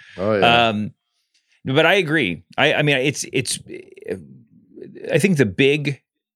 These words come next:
Speaker 2: the big question mark though with Bray is that he's always been a fucking A plus gimmick. It's always been A plus in promo packages and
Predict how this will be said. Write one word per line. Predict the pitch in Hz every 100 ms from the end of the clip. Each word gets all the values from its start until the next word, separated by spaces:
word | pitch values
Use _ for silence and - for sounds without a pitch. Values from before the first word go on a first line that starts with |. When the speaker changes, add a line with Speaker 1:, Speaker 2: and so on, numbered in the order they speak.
| _ _ _ _ _ _ -
Speaker 2:
the | 123 117
big | 92 208 285
question | - 156 185 - 113
mark | 92 -
though | 87 65 57 107
with | 104 90
Bray | 90 80 57 50 53 113 _ _ _ _ _ _ _ _ _ _ _ _ -
is | 143
that | 202
he's | 214 196
always | 190 277 311 190
been | 170
a | 110
fucking | 127 123 -
A | 139 151
plus | - 160 156 139 - _ - _ -
gimmick. | 123 202 202 196 - -
It's | 123
always | 147 214 208 160
been | 165 151
A | 110 151
plus | - 156 147
in | 135 113
promo | 110 143 147 139
packages | 143 127 123 135 135 135
and | 117 101 90